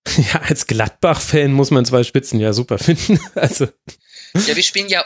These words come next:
Speaker 2: ohne Spitze eigentlich. <laughs>
Speaker 1: Ja, da können wir gleich noch drüber sprechen. Ich meine, es re-, es reicht ja auch dann manchmal trotzdem. Die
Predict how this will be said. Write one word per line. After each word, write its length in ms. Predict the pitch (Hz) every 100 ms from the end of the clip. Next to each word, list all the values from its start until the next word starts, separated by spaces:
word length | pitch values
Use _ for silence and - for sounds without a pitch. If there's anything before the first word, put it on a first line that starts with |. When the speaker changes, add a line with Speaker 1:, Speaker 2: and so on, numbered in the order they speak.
| -
Speaker 2:
ohne 240 | 269 190
Spitze 400 | 139 - - -
eigentlich. 480 | 69 80 - - - 233 220 233 233
<laughs> 320 | - 220 - -
Speaker 1:
Ja, 220 | 131 156
da 140 | 139
können 160 | 139 131
wir 80 | 117
gleich 200 | 117 117
noch 120 | 123
drüber 260 | 135 113
sprechen. 380 | 101 117 107 107
Ich 100 | 101
meine, 180 | 113 110
es 180 | - -
re-, 60 | - - -
es 160 | 135 110
reicht 280 | 117 131 131
ja 100 | 110
auch 100 | 107
dann 160 | 107
manchmal 480 | 104 104 107 98 98
trotzdem. 560 | - - - - 85 92 _ _ _ - - - - - - - _ _ _ _ _ -
Die 380 | 147 151 151